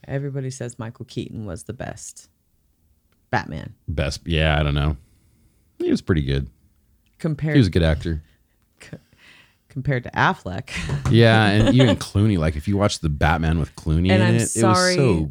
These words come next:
Speaker 1: but
Speaker 2: weird.
Speaker 1: take Edward Cullen out of fucking Batman position. I don't even wanna
Speaker 2: The new one?
Speaker 1: see the movie. I, I'm sorry.
Speaker 2: <laughs>
Speaker 1: I, just,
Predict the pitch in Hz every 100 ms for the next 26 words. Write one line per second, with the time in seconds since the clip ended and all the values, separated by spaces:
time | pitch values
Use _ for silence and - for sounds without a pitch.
0 | 69 196 87 90 92 - 226 233 156 190
1 | 165 175 165 - 180 175 170 165 160 160
2 | 160 156 - 175 - 160 147 139 135 139
3 | 139 143 135 139 135 139 147 147 170 165
4 | 151 156 139 208 196 190 113 175 185 185
5 | 185 165 190 185 - 170 170 165 - -
6 | - 190 185 180 180 - - 165 - -
7 | - _ - 139 - - 175 202 -